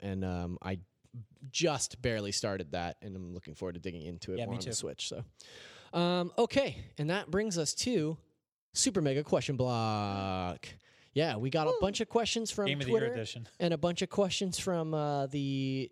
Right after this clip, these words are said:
Speaker 1: Nintendo Voice Chat podcast forums on Facebook. Um, so, without further ado, we're gonna jump right in. Uh, from the podcast forums, uh, a question from our friend Soham Paul, and he asks,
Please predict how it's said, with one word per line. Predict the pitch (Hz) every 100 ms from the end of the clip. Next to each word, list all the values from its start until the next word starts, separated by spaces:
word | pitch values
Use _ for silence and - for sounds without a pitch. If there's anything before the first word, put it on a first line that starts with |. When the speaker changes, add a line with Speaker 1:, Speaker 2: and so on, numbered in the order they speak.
| -
Speaker 1:
Nintendo | 143 143 165 160
Voice | 160 156
Chat | - 156 -
podcast | - 175 165 180 165
forums | - 180 180
on | 160 135
Facebook. | - 190 190 - 240 - - - - - - -
Um, | 147 139 135
so, | 127 - 214 160 175 196 -
without | 151 175 165
further | - 196 165 131
ado, | 123 151 147 131
we're | 123 135
gonna | 123
jump | 120 127 117
right | 117 113
in. | 139 117 110 - - -
Uh, | 113 117 113
from | 110 - 190
the | 175
podcast | - 127 117 120 -
forums, | 117 110 107 107 -
uh, | 113 104
a | 104
question | 151 143
from | 127 123
our | 139
friend | 131 117
Soham | 107 131 113 104
Paul, | - 170 165 -
and | 123
he | 135 107
asks, | 104 104 - -